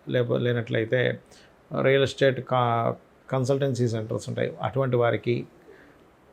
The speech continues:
ఈ యొక్క కాంబినేషన్ అనేటువంటిది యోగిస్తుంది. అలాగే కాస్త వివాహ నిర్ణయాలకు సంబంధించినటువంటి అంశాల్లో కూడా రెండవ వారం నుంచి అనుకూలత అనేటువంటిది ఎక్కువగా ఉంటుంది, మొదటి వారం కాకుండా వివాహ విషయ-, విషయాల్లో.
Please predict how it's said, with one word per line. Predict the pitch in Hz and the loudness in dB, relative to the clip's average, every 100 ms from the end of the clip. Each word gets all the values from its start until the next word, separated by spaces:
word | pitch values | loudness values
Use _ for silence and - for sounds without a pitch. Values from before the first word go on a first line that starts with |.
| 185 | 4
ఈ | 175 | 8
యొక్క | 160 - | 8 6
కాంబినేషన్ | 127 139 135 135 117 123 | 0 2 2 0 0 0
అనేటువంటిది | 120 113 131 135 | 0 0 0 0
యోగిస్తుంది. | 120 120 120 - - - - _ _ - _ - | 0 -2 -6 -10 -14 -14 -20 _ _ -20 _ 4
అలాగే | 139 139 147 | 6 8 8
కాస్త | 127 127 - 123 120 120 - - | 8 4 4 2 2 0 -10 -4
వివాహ | 123 127 139 143 147 | 0 4 6 6 6
నిర్ణయాలకు | 139 127 120 143 156 160 151 | 4 2 0 4 6 6 4
సంబంధించినటువంటి | 120 127 120 117 117 107 113 117 117 | 2 -2 -2 -2 -4 -6 -8 -6 -6
అంశాల్లో | 113 - 120 58 58 | -6 -4 -2 -2 -4
కూడా | - 139 196 - _ _ - - - - - _ _ - | -4 -4 -4 -6 _ _ -20 -20 -20 -20 -20 _ _ -2
రెండవ | 135 147 175 185 | 2 8 12 12
వారం | 175 156 147 143 | 12 12 12 6
నుంచి | 131 131 - - _ | 2 0 -4 -8 _
అనుకూలత | 131 131 131 127 120 | 0 0 2 2 2
అనేటువంటిది | 120 123 127 139 127 | 0 -2 -4 -4 -4
ఎక్కువగా | - 131 127 | -4 -4 -2
ఉంటుంది, | 120 120 | -2 -2
మొదటి | 117 117 | -2 0
వారం | 120 123 113 | 0 0 0
కాకుండా | 120 117 120 | -2 0 -2
వివాహ | 120 120 120 104 | -2 0 -2 -2
విషయ-, | 113 - 62 60 | -8 -6 -4 -4
విషయాల్లో. | 123 - 60 60 | -6 -4 -2 -2